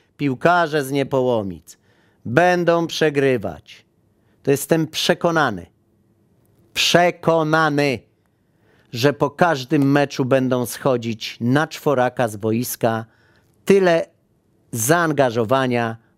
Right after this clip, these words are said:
włożą w każde spotkanie. Trzymam za was, panowie, kciuki i na koniec sezonu Legia pierwsza,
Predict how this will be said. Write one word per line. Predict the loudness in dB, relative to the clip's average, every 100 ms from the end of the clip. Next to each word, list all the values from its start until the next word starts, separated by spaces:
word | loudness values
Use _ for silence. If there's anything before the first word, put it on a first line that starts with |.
| -10
włożą | 0 2 2 0 -4 -6
w | -4
każde | -2 -2 -4 -8
spotkanie. | -10 -12 -10 -6 -6 -6 -12 -20 -20 -20 -20 -6
Trzymam | -2 4 4 4 2 2
za | 2 2
was, | 2 0
panowie, | 0 0 2 2 2 -2
kciuki | -2 0 0 2 2 2 -2 _ _ _
i | 0
na | 2 2
koniec | 2 2 2 0
sezonu | 0 -2 0 0 0 0
Legia | 2 2 2 0
pierwsza, | 2 0 0 0 0 0